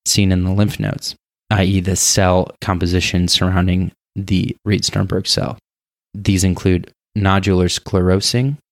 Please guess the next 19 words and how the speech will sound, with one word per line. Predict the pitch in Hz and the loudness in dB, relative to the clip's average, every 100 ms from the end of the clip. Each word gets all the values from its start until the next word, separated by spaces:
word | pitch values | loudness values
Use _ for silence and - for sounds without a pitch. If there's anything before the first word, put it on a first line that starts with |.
| - | -4
which | 104 | -2
is | 95 92 | 0 0
the | |
most | 95 104 - | 2 2 0
common | - 101 101 | -2 0 0
subtype, | 95 - 92 - 107 117 _ _ _ _ _ - | -2 -2 -4 -4 -8 -8 _ _ _ _ _ -10
named | 101 101 - | -6 -4 -4
for | - 98 | -2 0
the | 92 | 0
prominent | - 104 98 98 - | -2 -2 0 0 -2
collagen | - 92 92 92 | -2 -2 0 -2
fibrosis | - 95 90 104 117 - 110 95 | -2 -4 0 0 0 0 0 0
or | |
sclerosis | 90 - 98 92 95 101 110 - | -4 -2 0 2 2 0 0 0
sur-, | - 107 - | -2 -8 -6
surrounding | - 98 92 92 92 | -2 0 2 0 0
the | 92 90 | 0 -2
scattered | - 95 92 95 92 | -2 -2 0 0 -2
few | - - 95 90 90 | -8 -2 2 2 -2